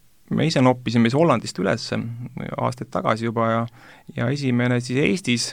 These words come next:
sai tehtud kaks tuhat kuusteist suvele. Ja, ja tänaseks oleme teinud seda üritust neli korda, et, et noh, vahepeal oli küll siin nüüd nagu need ko-, ko-, ko-, koroonaajad ja muud mured, eks ole,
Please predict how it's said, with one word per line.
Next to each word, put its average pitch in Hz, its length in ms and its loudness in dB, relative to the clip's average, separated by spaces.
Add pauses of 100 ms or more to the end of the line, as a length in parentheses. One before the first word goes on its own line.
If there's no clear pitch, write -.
(340)
sai - 240 -6
tehtud 131 260 -4
kaks 139 300 -6
tuhat 123 460 -4 (420)
kuusteist - 640 -4 (160)
suvele. 120 560 0 (1000)
Ja, 120 560 4
ja 120 100 2
tänaseks 143 460 0
oleme 143 160 2
teinud 139 220 0
seda 131 100 0
üritust 143 320 -4
neli 135 160 2
korda, 110 320 2 (320)
et, 117 400 -4 (240)
et 117 160 -2
noh, 131 160 0
vahepeal 139 380 2
oli 123 100 0
küll 127 80 2
siin 123 160 0
nüüd 123 160 -4
nagu 123 240 0
need 123 240 0
ko-, 120 240 0
ko-, 127 160 -6
ko-, - 240 -6
koroonaajad 127 720 4
ja 120 160 2
muud 139 320 0
mured, 131 240 2
eks 120 240 -2
ole, 117 160 2